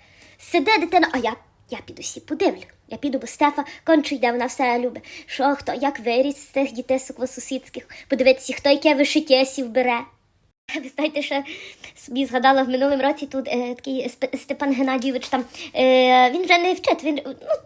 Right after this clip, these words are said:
трошки се любить випити, розслабитися, ну таке, е, е, з ким не буває. Але він там все приходить на лінійку, стоїть. І він мені, знаєте, що повів?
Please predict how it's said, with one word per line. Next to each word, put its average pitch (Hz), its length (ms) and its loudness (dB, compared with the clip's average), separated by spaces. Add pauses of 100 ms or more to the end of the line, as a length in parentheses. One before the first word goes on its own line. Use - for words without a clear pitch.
(180)
трошки 466 240 0
се 403 120 2
любить 302 280 6
випити, 277 320 2
розслабитися, 269 640 0
ну 285 100 -4
таке, 311 320 -2 (120)
е, - 340 -8
е, 269 40 -2
з - 100 -8
ким 277 200 -2
не 254 60 0
буває. 220 300 -4 (400)
Але 277 180 6
він 370 120 0
там 370 140 4
все 339 160 2
приходить 339 380 0
на 285 200 4
лінійку, 311 380 -2
стоїть. - 360 -6 (260)
І 277 80 2
він 349 200 4
мені, 302 220 4
знаєте, 359 200 0
що 302 100 -6
повів? 226 220 -12